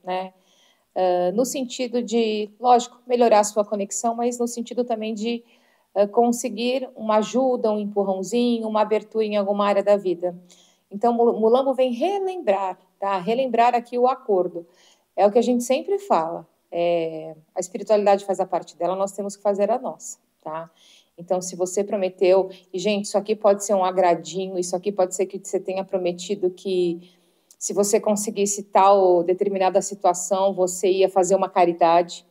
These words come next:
tá? Então, tem um acordo aqui que vocês ou estão falando, "Ah, depois eu faço", né? E não é assim que funciona. E eu não tô falando que vocês vão ser prejudicados,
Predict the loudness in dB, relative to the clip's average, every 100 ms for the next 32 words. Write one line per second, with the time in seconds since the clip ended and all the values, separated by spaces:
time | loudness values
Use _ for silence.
0 | _ -6 -6 -6 -12 _ -20 _ -2 0
1 | 2 2 0 0 4 4 4 0 -2 -8
2 | -6 -6 -2 -2 0 4 2 4 0 2
3 | 2 4 4 4 2 0 2 0 0 0
4 | -2 -10 -16 -20 -4 -2 0 -2 -4 -2
5 | -2 -2 -8 -12 -14 -14 -10 -10 -10 -14
6 | -20 _ _ _ _ _ _ _ -10 -4
7 | -2 0 0 0 -2 -2 -4 -4 -2 2
8 | 2 0 0 0 0 -4 -6 -6 -2 -2
9 | -2 -8 -10